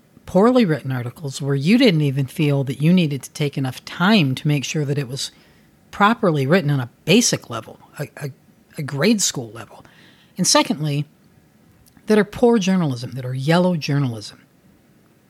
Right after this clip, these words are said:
What is the point in me wasting my time reading something like that? And you know how it will go away? When we cease to participate in it.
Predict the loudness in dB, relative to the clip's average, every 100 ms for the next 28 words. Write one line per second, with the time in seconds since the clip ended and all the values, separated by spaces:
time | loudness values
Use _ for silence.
0 | _ _ 0 4 4 2 -2 -2 0 2
1 | 2 0 -2 -2 -4 -2 0 0 -2 -4
2 | -2 -2 -4 -8 -4 -2 0 -2 -4 -8
3 | -10 -12 -14 -16 -20 -20 -20 _ -20 -20
4 | -20 _ 0 4 6 6 6 4 2 2
5 | 2 2 2 0 -2 -10 _ 2 2 4
6 | 2 0 0 0 -2 -6 -6 -6 -4 -8
7 | -8 -10 -10 -12 -18 -20